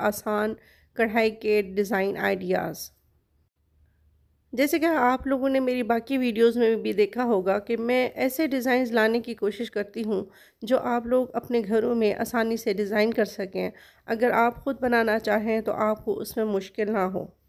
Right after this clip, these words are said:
इसी तरह आज की वीडियो में भी मैंने ऐसे एम्ब्रॉयडरी डिज़ाइंस और स्टिचेस चूज़ किए हैं जो आप बहुत आसानी से बना लेंगे। Even कि अगर आपने पहले नहीं बनाया तो आप कोई भी छोटा सा ट्यूटोरियल देख के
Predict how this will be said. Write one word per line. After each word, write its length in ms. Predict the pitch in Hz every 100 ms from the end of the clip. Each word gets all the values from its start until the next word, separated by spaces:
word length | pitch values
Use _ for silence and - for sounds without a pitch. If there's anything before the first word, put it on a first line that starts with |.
| _ _ _ _ _ _ _ - - - - - - - -
इसी 200 | - 320
तरह 360 | 302 330 311 247
आज 180 | 262 -
की 140 | 277
वीडियो 300 | 262 226 247
में 200 | 247 226
भी 100 | 240
मैंने 240 | 220 214 202 - 247
ऐसे 220 | - 285
एम्ब्रॉयडरी 440 | 247 233 226 240
डिज़ाइंस 560 | 220 226 240 220 233 226 - - _ -
और 520 | 226 226 214 214 214 208
स्टिचेस 500 | - 233 247 240 214 _ _ _ -
चूज़ 240 | 240 240 -
किए 280 | 233 226 226
हैं 340 | 226 208 233 _ -
जो 160 | 202 226
आप 280 | - 220 214 208
बहुत 300 | 226 240 -
आसानी 380 | - 208 233
से 160 | 254 262
बना 260 | 220 214 214
लेंगे। 340 | 208 208 208 208 - - - -
Even 280 | 247 262 262
कि 80 | 262
अगर 340 | 233 233 226 -
आपने 320 | 214 220 208
पहले 320 | 208 208 214
नहीं 260 | 202 214 254
बनाया 460 | 226 202 196 196 202
तो 100 | 208 208
आप 180 | 202 -
कोई 160 | 240 240 233 214
भी 160 | 240 226
छोटा 320 | 226 214 233
सा 140 | 240
ट्यूटोरियल 680 | 233 220 226 214 208 226 220
देख 280 | 185 190 190 -
के 160 | 175